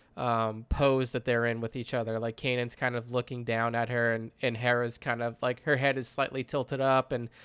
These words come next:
this looks like a moment that could culminate in a kiss. And, uh, I just thought it was very, it was a very nice shot, and it's very different than anything that we usually share here in the top five. So I wanted to, you know, bring a little bit of variety.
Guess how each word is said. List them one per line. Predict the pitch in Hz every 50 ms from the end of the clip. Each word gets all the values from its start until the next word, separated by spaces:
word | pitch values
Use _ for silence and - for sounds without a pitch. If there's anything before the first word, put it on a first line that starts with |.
| - - - - -
this | - 165 151 165
looks | 180 160 -
like | 180 156 143
a | 156
moment | 147 147 147 147 147 147 139
that | - 147 135
could | - - 156 151 151 139 139 -
culminate | - - 165 156 147 147 147 147 143 143
in | 147 143
a | 139
kiss. | 131 - - 147 139 139 - - - - - - - - - - - - _ _
And, | - 165 160 160 156 160
uh, | 156 156 151 151 151 - -
I | - 220
just | 247 269 220 190
thought | - 226 196 185
it | 190
was | 185 180 160 151
very, | 156 165 170 170 165 156 151 151 - -
it | -
was | 156 160 143
a | 143
very | 135 165 170 165
nice | 151 139 139 139 139 131
shot, | - - 151 139 131 123
and | 127 131
it's | 135 120
very | 147 170 196 180
different | 147 120 - 147 139 - 147 131 123
than | 135 123
anything | 127 123 123 120 - 131 123
that | 123 117
we | 123 123
usually | 120 127 127 123 120 - 127 123
share | 123 - - 139 127 123
here | 120 127 123
in | 123 117
the | 120
top | - - 131 127 120 117 -
five. | - - 135 127 127 120 113 113 117 113 - - - - - - - _
So | - - 190
I |
wanted | 196 220 226 220 -
to, | 220 214 220
you | 233
know, | 220 208 196
bring | 180 - 208 226 226
a | 220
little | 202 185 190 208 202 185
bit | 170 196 196 190
of | 190 185 180 170
variety. | 165 160 165 175 180 180 190 214 208 185 147 131 123 - 147 135 139